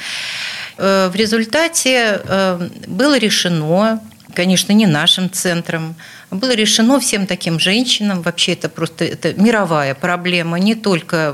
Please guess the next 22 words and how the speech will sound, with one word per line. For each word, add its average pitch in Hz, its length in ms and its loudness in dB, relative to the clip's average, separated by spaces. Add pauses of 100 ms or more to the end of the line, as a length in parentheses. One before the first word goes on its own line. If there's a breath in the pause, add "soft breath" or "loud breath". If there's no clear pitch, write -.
(160)
проблема 170 520 -2
России 175 480 -2
или 160 120 -2
Санкт-Петербурга, 160 1160 -4 (500 loud breath)
было 240 180 4
решено 214 480 2
таким 170 380 -4
женщинам 247 680 2
обязательно 196 680 0
проверять 175 580 -2
глюкозу 165 560 -6
крови, 214 420 2
то 185 140 -6
есть 165 160 -4
вот 165 120 -8
колебания 165 560 -2
сахара - 400 -4
в - 60 -16
течение, 160 680 -2 (600 loud breath)
э, 175 220 0
двух 175 300 -2
часов, - 680 0